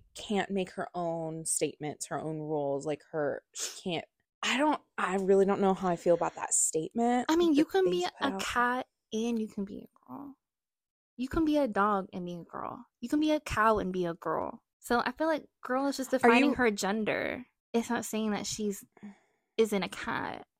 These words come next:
Speaker 2: Now, this is just a debate that has also been on the internet for a long
Speaker 1: Yeah,
Speaker 2: time.
Speaker 1: this is
Speaker 2: So
Speaker 1: like
Speaker 2: there's a lot of people that have been going back and forth.
Speaker 1: And I'm sure someone has the real answer. We don't.
Speaker 2: Mm-hmm. But from what I researched,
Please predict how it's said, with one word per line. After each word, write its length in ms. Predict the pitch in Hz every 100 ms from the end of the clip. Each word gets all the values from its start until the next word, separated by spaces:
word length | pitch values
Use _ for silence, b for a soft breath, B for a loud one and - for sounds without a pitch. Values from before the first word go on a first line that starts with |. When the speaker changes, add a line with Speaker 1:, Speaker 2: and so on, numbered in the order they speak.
| - B B 277
Speaker 2:
Now, 180 | 277
this 220 | 247 294 302
is 40 |
just 200 | 330 -
a 40 |
debate 460 | 302 262 180 190 -
that 200 | - 208
has 100 | 202 -
also 280 | - - 196
been 100 | 190
on 100 | 180
the 60 | -
internet 300 | 180 175 -
for 100 | 185
a 80 |
long 220 | 180 180 180
Speaker 1:
Yeah, 340 | 185 185 170
Speaker 2:
time. 100 | 160
Speaker 1:
this 140 | 190 220
is 100 | 226
Speaker 2:
So 300 | 208 208 208
Speaker 1:
like 120 | - b b
Speaker 2:
there's 160 | 262 269
a 40 |
lot 120 | 269 240
of 60 |
people 160 | 226 208
that 140 | 202
have 100 | 196
been 120 | 190
going 200 | 185 185
back 260 | 190 180 -
and 100 | 185
forth. 400 | - 175 175 214 -
Speaker 1:
And 140 | 262 262
I'm 80 | 262
sure 180 | 330
someone 280 | 294 208 190
has 260 | 175 170 170
the 100 | 160
real 220 | 156 151
answer. 580 | 151 160 - - 131 160 180
We 180 | 196
don't. 380 | 196 208 226 214
Speaker 2:
Mm-hmm. 1040 | 185 131 233 _ _ - - - - - 220
But 340 | 277 226 - - _ _ _
from 180 | - 262
what 100 | 277
I 140 | 254
researched, 1040 | 220 208 190 190 - - - - - -